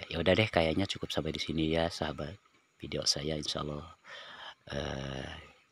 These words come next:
nanti jumpa lagi atau ketemu lagi di videonya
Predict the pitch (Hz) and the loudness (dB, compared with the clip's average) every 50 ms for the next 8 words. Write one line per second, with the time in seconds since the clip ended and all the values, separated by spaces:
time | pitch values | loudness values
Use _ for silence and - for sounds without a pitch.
0 | _ - 80 - - 78 - 78 71 - - 78 76 73 73 - 80 76 - - | _ -8 -4 -2 -2 -2 -2 -2 -4 -4 -4 -2 -2 -2 -2 -2 -2 -4 -4 -4
1 | - 73 71 71 - - - - 76 71 71 73 76 73 73 - 71 69 71 - | -6 -6 -6 -8 -10 -10 -8 -6 -6 -4 -4 -4 -4 -4 -6 -6 -8 -8 -8 -6
2 | 76 73 73 71 71 - - - _ _ - - _ _ _ _ _ _ - 85 | -4 -4 -4 -4 -6 -8 -10 -14 _ _ -20 -20 _ _ _ _ _ _ -4 -2
3 | 76 78 76 76 73 76 76 76 73 | -2 0 0 0 0 0 0 0 -2